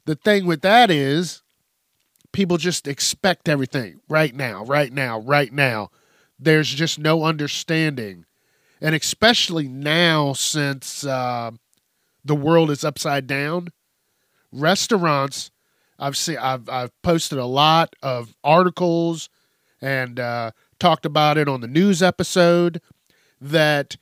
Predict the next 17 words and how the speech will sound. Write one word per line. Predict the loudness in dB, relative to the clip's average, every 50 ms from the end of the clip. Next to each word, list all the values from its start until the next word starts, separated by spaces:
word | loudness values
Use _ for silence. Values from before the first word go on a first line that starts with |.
| _ _ _ _ _ _ _ _ _
restaurants | -12 -4 2 2 2 4 2 0 0 2 4 4 4 4 2 0 -2 -6 -12 _ _ _ _ _ _ 0
are | 4 4 6 6 6 2 0 -2 _ _ _ _ _ _ _ _ _ _ _ _ _ _ _ _ _ _ _ _ _ _ _
fucking | _ -2 0 0 0 0 -2 -6 -6 -6 -8 -12 -18 _
so | -6 -4 -2 -2 0 4 6 6 6 6 4 2 0 -6 _
short-staffed, | -4 -2 0 4 8 8 8 8 6 2 -4 -6 -6 -2 2 4 4 4 4 2 2 0 -2 -6 -12 -20 -20 _ _ _ _ _ -4
it's | -2 -2 -2 0 -2 -8 -10 _ -2
unreal. | 0 2 2 2 2 0 -4 -10 -10 -8 -2 2 2 4 4 2 0 -2 -6 -12 _ _ _ _ _ _ _ _ _ 0
A | 0
lot | 0 2 0 0 0 0 -2
of | -2 -4
places, | -4 -4 -4 -2 -2 -2 -4 -6 -6 -6 -6 -6 -6 -8 -10 -12 -14 _ _ _ _ _ _ _ _ _ _ _ _ _ _
there's | 0 2 2 2 2 0 -4 -4
two | -2 0 0 0
people | 0 0 -2 -2 -2 0 0 0 0
in | 0 2
the | 0 0
restaurant | 2 4 4 4 4 2 -2 -2 -2 0 0 0 0 0 -2 -4 -8